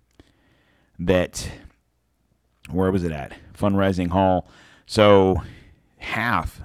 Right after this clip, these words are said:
of his money, so twenty-seven million dollars, so thirteen, fourteen million of that money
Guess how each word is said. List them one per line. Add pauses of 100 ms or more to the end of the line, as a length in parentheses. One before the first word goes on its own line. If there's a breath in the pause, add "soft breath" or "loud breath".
of
his
money, (560 soft breath)
so
twenty-seven
million
dollars,
so
thirteen,
fourteen
million
of
that (240)
money